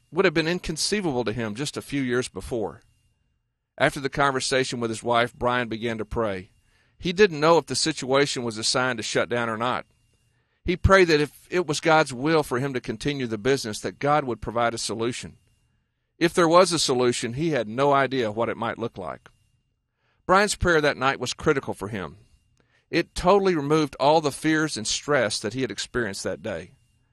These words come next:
This may be the first time that he honestly gave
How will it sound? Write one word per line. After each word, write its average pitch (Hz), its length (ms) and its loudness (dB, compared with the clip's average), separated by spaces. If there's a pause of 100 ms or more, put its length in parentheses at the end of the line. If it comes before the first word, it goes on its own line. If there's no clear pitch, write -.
(360)
This 175 200 2
may 165 160 4
be 151 380 0
the 113 100 -6
first 160 320 0
time 123 380 -2
that 110 160 -6
he 123 200 -8
honestly 139 520 -2
gave 110 520 -4